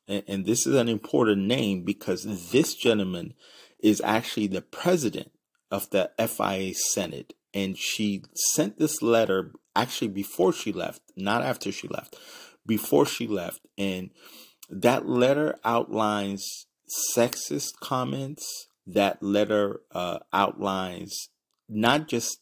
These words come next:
sexist comments, but facing bullying and sexism at the hands of Ben Sulayem.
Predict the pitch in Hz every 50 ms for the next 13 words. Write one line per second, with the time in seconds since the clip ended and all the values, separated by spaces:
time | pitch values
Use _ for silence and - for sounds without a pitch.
0 | _ - - - - - - - - - 98 - - - - 95 90 90 90 82
1 | - - - 101 98 - - _ _ - - - - - 120 127 131 131 - -
2 | 120 107 104 101 98 92 - _ _ _ _ _ _ _ _ 104 104 98 95 143
3 | 156 165 165 170 175 175 175 165 - - 110 110 - - - - - 139 147 -
4 | - - - 87 82 - - - - _ _ _ _ _ _ _ _ _ _ -
5 | 117 113 98 - - 113 104 - 117 120 120 113 113 107 - 110 98 - - -
6 | 110 107 101 98 - - - 110 101 92 80 69 -